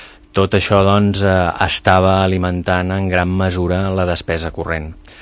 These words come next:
I aquest és un dels greus errors que ha comès el nostre país en general, no? El tema de dependre o traslladar, no tant de, de gaudir, diguéssim, d'aquest, d'aquest import, d'aquest moment que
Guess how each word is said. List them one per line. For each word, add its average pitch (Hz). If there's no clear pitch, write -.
I 90
aquest 87
és 90
un 98
dels 92
greus 87
errors 87
que -
ha 85
comès 82
el 90
nostre 87
país 85
en 92
general, 82
no? 87
El 82
tema 87
de 90
dependre 87
o 101
traslladar, 95
no 127
tant 131
de, 101
de 95
gaudir, 98
diguéssim, 104
d'aquest, 92
d'aquest 92
import, 110
d'aquest 90
moment 98
que 90